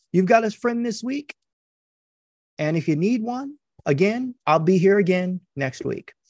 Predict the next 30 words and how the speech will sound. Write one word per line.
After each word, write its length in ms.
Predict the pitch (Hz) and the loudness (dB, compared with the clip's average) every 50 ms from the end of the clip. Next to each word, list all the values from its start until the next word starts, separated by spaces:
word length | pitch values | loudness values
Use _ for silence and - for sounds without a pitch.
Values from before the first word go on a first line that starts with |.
| _ - - | _ -20 -8
Check 240 | - - 202 208 208 | 0 2 2 2 4
me 80 | 214 220 | 2 2
out 140 | 220 220 214 | 2 2 0
at 60 | 214 | 0
the 80 | 202 | -4
Stephen 300 | 175 - - 240 214 226 | -4 -2 -2 -2 -2 -2
Thompson 360 | 196 - 226 233 220 - 233 233 | -2 -2 -2 -2 -2 -2 -2 -4
Experience. 540 | 214 - - - 262 262 254 247 226 - | -4 -4 -4 -4 -4 -2 -2 -2 -2 -2
You 100 | 254 254 | -2 -4
can 160 | - - 226 214 | -4 -4 -6 -6
see 280 | 220 - - 240 - - - | -4 -4 -4 -4 -4 -4 -6
all 260 | - 277 311 151 - | -4 -2 0 2 2
of 100 | 185 143 | 2 2
my 160 | 127 143 139 135 | 0 0 0 0
work 360 | 143 165 196 226 - _ _ _ _ _ _ _ _ | 0 0 -2 -4 -6 _ _ _ _ _ _ _ _
there. 400 | - 143 165 202 220 247 269 - _ _ _ _ | -6 -2 -2 -2 -2 -4 -8 -14 _ _ _ _
Listen 280 | 165 180 190 190 - 220 | 2 2 2 2 0 -2
to 60 | 208 | 0
all 160 | 202 202 208 | 0 0 0
these 180 | 196 208 190 - | 0 -2 -4 -4
podcasts. 640 | - 208 214 214 202 - - 214 214 214 208 208 - | -4 -4 -4 -4 -4 -4 -4 -6 -4 -6 -8 -8 -6
I'll 120 | - 208 | -6 -6
see 180 | 202 - - 220 | -4 -4 -4 -4
you 80 | 214 214 | -2 0
real 160 | 214 214 196 | 0 0 0
soon. 300 | 202 - 240 240 247 214 | -2 -4 -6 -6 -6 -4
Take 280 | - 269 294 311 254 | -2 -2 -2 -2 -2
care. 400 | - - 196 190 185 185 185 180 _ _ _ _ _ _ _ _ _ - | -4 -2 -2 -2 -2 -2 -4 -6 _ _ _ _ _ _ _ _ _ -6
And 120 | - 180 | -2 0
remember, 500 | 190 190 214 262 285 247 190 190 196 190 | 0 0 0 0 -2 -2 -2 -4 -6 -8